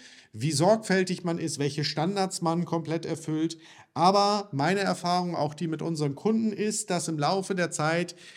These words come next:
die Qualität der Reinigung einfach abnimmt. Denn die Reinigungskräfte von deinem Dienstleister, die wirst du in der Regel nicht eingewiesen haben, wie du es zum Beispiel bei deinen eigenen Mitarbeitern machen solltest,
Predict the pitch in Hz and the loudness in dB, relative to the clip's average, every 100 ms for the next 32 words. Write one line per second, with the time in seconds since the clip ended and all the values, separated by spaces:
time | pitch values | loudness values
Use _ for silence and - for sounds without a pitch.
0 | - 147 143 151 156 156 165 190 185 143 | -8 -6 -2 2 2 2 2 4 4 4
1 | 143 160 160 160 156 151 147 156 143 151 | 2 2 0 -2 -2 -4 -2 -2 0 0
2 | 151 - 165 - 135 92 65 - - 196 | -2 -6 -8 -4 -4 -4 -8 -10 0 4
3 | 220 220 143 147 170 233 233 226 220 - | 4 0 2 6 6 6 2 0 0 2
4 | 208 208 - 208 214 202 - 202 208 190 | 0 2 0 2 2 -4 0 0 4 4
5 | 185 175 214 220 - 139 143 147 160 147 | 4 2 0 0 2 2 2 2 0 4
6 | 147 156 127 156 269 240 214 196 196 190 | 4 4 2 4 4 4 2 4 4 4
7 | 185 - - 214 226 131 127 131 135 117 | 4 2 0 0 2 0 2 0 0 0
8 | 127 147 147 151 156 151 - 143 139 143 | 0 0 0 2 2 0 -2 2 2 2
9 | 147 139 135 135 139 147 143 156 233 175 | -2 0 0 0 -4 -4 -2 -2 0 0
10 | 131 123 120 117 113 127 113 123 131 175 | 0 -2 -4 -4 -4 -4 -2 -2 0 0
11 | 180 | -2